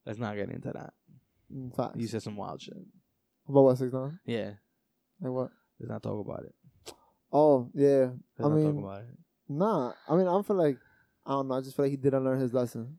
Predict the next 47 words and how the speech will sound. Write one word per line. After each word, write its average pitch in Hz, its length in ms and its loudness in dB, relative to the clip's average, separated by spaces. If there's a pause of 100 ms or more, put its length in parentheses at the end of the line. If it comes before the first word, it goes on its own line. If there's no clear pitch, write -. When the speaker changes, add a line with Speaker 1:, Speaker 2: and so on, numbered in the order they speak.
(220)
Speaker 1:
I 175 160 8
hear 180 220 10
that. 139 300 4 (180)
I 135 120 2
do, 165 420 8
but, 135 180 2
like, 123 460 -2 (580)
I 156 100 -4
don't 180 160 -4
gotta 165 240 0
support 147 440 2
him, 156 200 2
but 127 100 2
I 123 60 2
also 131 340 0
don't 127 200 -2
gotta 123 240 -2
yell, 117 360 -2
"Fuck 113 340 -4
six - 280 -10
nine." 90 280 -8 (260)
You 135 140 2
know 143 120 8
what 143 120 6
I 143 80 2
mean? 147 240 -6 (800)
Speaker 2:
No, 165 220 0
I'm 254 100 -4
not 170 180 0
yelling 180 320 0
it, 160 200 -2
but 139 220 -4 (100)
if 143 140 -6
if 139 140 -6
it 160 80 2
comes 170 200 2
up 160 100 -4
in 156 60 -8
conversation, 147 520 -2
I'ma 131 200 -4
agree. 139 340 -2 (520)
Like, 143 140 -2
"Fuck 202 160 -2
six 196 140 2
nine," 196 220 0
psh, - 320 -10 (140)
facts. 170 400 -4